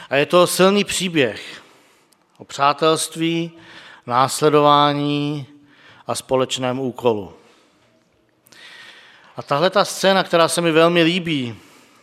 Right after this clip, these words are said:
je, se právě toho následování dotýká. Ono se dotýká řady věcí. Ten Sam šel za Frodem, za panem Frodem,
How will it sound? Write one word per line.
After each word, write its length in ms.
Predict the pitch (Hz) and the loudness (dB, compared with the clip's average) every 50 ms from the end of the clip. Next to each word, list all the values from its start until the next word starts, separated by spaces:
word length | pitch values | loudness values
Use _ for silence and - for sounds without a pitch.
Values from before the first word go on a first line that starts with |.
| _ - | _ -12
je, 540 | 120 127 135 135 131 135 135 135 135 127 - _ _ _ _ _ _ - - - - _ _ _ _ _ _ _ _ _ _ _ _ _ | -6 -4 -2 0 0 0 -2 -4 -8 -12 -16 _ _ _ _ _ _ -20 -20 -20 -20 _ _ _ _ _ _ _ _ _ _ _ _ _
se 180 | - - 135 120 | -12 -10 -10 -8
právě 380 | - - 139 131 143 151 160 | -6 -4 -2 0 0 0 -2
toho 440 | 156 - 156 147 156 156 156 147 131 110 | -2 -2 -2 0 0 0 0 -2 -4 -6
následování 1200 | 117 117 127 123 - - - 139 127 131 123 123 120 117 117 117 117 113 117 117 117 117 113 110 | -4 -4 -2 -4 -4 -6 -4 -2 -2 0 0 0 0 0 0 -2 -4 -8 -10 -10 -12 -12 -12 -12
dotýká. 600 | 117 110 - - - 113 - - - 98 92 95 | -14 -14 -14 -14 -18 -18 -16 -16 -16 -16 -14 -14
Ono 200 | 101 110 123 123 | -12 -12 -12 -12
se 140 | - - 131 | -10 -10 -10
dotýká 540 | 131 123 - 135 - - 135 127 131 127 | -10 -10 -12 -14 -8 -6 -4 -4 -4 -4
řady 280 | 117 120 123 117 127 127 | -6 -8 -10 -8 -8 -8
věcí. 440 | 117 127 131 - - - - 98 90 _ _ _ _ _ _ _ _ _ _ _ _ _ _ _ _ _ _ _ _ _ _ _ _ _ _ _ _ _ _ _ _ _ _ _ _ _ | -8 -8 -10 -10 -12 -16 -16 -18 -20 _ _ _ _ _ _ _ _ _ _ _ _ _ _ _ _ _ _ _ _ _ _ _ _ _ _ _ _ _ _ _ _ _ _ _ _ _
Ten 180 | - 131 127 | -10 -8 -6
Sam 540 | - - - 160 151 156 170 185 185 175 139 - - - - | -6 -4 -2 0 2 2 2 2 0 -4 -4 -10 -16 -20 -14
šel 420 | - - - - 139 143 143 147 135 | -12 -8 -4 0 2 2 2 2 0
za 280 | 120 131 131 123 123 | 0 0 0 0 0
Frodem, 800 | 117 - - 123 135 135 131 143 143 151 160 175 185 185 175 160 - _ _ _ _ _ _ _ _ _ _ _ _ _ _ _ _ _ _ _ _ _ _ _ _ _ - | -4 -6 -4 -2 0 2 2 2 2 2 0 -2 -4 -8 -10 -14 -18 _ _ _ _ _ _ _ _ _ _ _ _ _ _ _ _ _ _ _ _ _ _ _ _ _ -18
za 100 | 117 107 | -18 -16
panem 440 | - - 120 120 120 123 123 123 120 | -6 -2 -2 -2 -2 -4 -8 -10 -12
Frodem, 680 | - - - 110 110 113 110 117 113 117 117 123 117 | -14 -14 -10 -8 -8 -6 -4 -6 -6 -6 -8 -12 -16